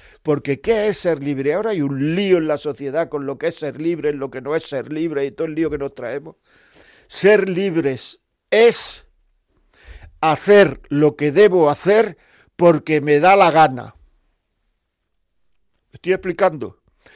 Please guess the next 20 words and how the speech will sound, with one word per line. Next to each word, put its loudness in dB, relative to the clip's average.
Ser 0
libre 2
es -8
hacer 0
lo -4
que -4
debo 0
hacer -2
porque -4
me -4
da 0
la -8
gana. -4
Hacer 0
lo 0
que -4
me -2
pide -2
el -2
cuerpo -2